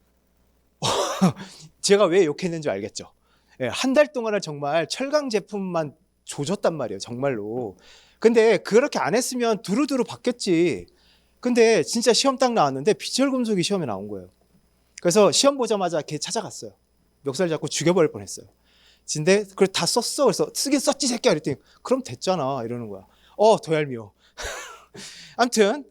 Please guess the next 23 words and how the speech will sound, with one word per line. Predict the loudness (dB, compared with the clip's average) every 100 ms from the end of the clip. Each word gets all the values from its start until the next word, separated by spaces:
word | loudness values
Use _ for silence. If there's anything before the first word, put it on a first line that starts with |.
| _ _
제가 | -2 4 4 2
죽다 | -2 -2 0
살아난 | 2 0 0
사람이기 | 0 0 2 0
때문에 | 0 -2 0 0
여러분들 | 2 0 0 0
절대로 | 0 4 6 6 4 -4 _
시험 | -2 2 2
직전에 | 0 -2 -2
뭔가 | 0 4 4
이렇게 | 4 0
막 | 0 -4 _
얘가 | 2 4
들릴 | 2 -4 -4
텐데 | -4 0 2 2 -4
일단 | 0 0
귀는 | 2 0 0
닫으세요. | -2 -2 0 2 0 -2 _
무슨 | -4 2
말인지 | 2
알겠죠? | 4 2 4 2 2 _ _ _
중도를 | -2 2 2 4 2
가야, | 4 4 2 0